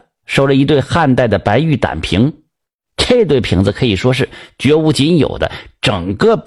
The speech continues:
咱们这个地方啊，就这么一对儿。”他这么一说，大家就好奇呀，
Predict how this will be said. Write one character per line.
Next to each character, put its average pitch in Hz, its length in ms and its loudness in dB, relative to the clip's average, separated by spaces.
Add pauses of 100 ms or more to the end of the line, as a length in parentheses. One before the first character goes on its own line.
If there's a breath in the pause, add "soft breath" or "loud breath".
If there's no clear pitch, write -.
咱 110 140 -2
们 151 100 0
这 147 100 -2
个 117 100 0
地 135 180 0
方 78 180 -6
啊， - 140 -14 (160)
就 170 140 0
这 131 100 -2
么 117 100 0
一 110 140 0
对 156 140 0
儿。” - 80 -12 (840 soft breath)
他 - 120 -12
这 262 120 0
么 247 80 4
一 226 80 2
说， 226 160 0
大 202 180 -2
家 190 140 0
就 190 120 0
好 165 180 -2
奇 - 220 -4
呀， 135 140 2